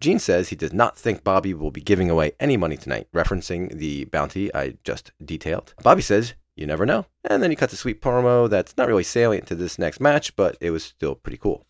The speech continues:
So let us go to the ring. We start with Tito and Mister Wonderful already in the ring. They're in there with the Fink and the, uh, grumpy old man referee.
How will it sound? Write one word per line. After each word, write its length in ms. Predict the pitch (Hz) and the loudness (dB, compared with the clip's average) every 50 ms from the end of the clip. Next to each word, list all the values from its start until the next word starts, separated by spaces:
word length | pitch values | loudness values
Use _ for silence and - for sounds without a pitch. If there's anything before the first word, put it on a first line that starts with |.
| _ - | _ -12
So 120 | - - 107 | -2 4 6
let 120 | 123 135 | 8 8
us 120 | 127 - | 6 4
go 220 | - - 104 113 117 | 4 4 4 4 4
to 160 | 110 - 117 | 2 -2 0
the 80 | 98 90 | 0 0
ring. 240 | 78 82 - - _ _ | 0 -2 -4 -6 _ _
We 60 | - - | -8 -2
start 220 | - - - - | 0 0 2 2
with 120 | 151 - | 0 -2
Tito 320 | - - - - 92 92 92 | -2 0 2 4 4 4 2
and 80 | 90 | 2
Mister 200 | 92 92 - 95 | 0 -2 -2 -2
Wonderful 340 | 85 80 78 76 - - 80 | -2 -2 -2 -2 -2 -2 0
already 380 | 80 69 62 95 123 127 104 85 | 0 2 4 4 4 4 4 2
in 40 | 71 | 0
the 80 | 60 | 0
ring. 280 | 50 50 57 69 107 - _ _ - | -2 -4 -6 -8 -10 -14 _ _ -2
They're 120 | 110 127 | 2 4
in 80 | 139 127 | 6 6
there 160 | 127 123 120 | 6 6 6
with 120 | 98 - | 4 0
the 60 | - | -2
Fink 440 | - - - 143 160 156 - - - - - - | -2 2 4 4 4 2 0 -4 -10 -12 -10 -6
and 200 | - 78 78 80 | -4 -2 -2 0
the, 200 | 80 82 76 76 | 0 0 0 0
uh, 120 | 71 67 71 | -2 -2 -2
grumpy 300 | - 98 110 110 113 110 | 0 0 0 2 2 0
old 180 | 101 107 101 | 0 0 -2
man 280 | 90 92 95 95 90 85 | -2 0 2 2 2 2
referee. 540 | 90 85 - - 73 73 98 127 156 185 | 2 2 0 0 0 2 4 4 4 2